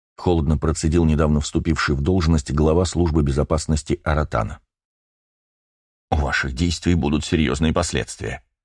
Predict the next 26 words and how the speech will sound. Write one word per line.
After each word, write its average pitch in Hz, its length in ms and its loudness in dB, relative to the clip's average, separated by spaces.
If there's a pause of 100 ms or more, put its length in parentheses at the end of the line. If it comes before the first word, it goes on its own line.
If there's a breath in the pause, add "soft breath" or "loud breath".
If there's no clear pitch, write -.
(520)
брезгливо 76 520 2
бросил 71 400 0
Аграф, 90 380 0 (680)
понимая, 107 280 4
что 110 180 0
в 87 60 2
данной 107 260 4
ситуации 95 600 2
он 80 140 2
явно 98 340 4
находится 92 500 2
далеко 82 300 2
не 87 140 4
в 73 60 2
выигрышном 78 540 2
положении. 64 600 -2 (1120)
«Не 87 280 2
беспокойтесь, 90 800 2
я 80 160 2
отвечу 92 340 2
за 80 140 2
свои 87 260 2
поступки 82 520 0
в 82 100 -4
полной 85 240 4
мере. 64 300 0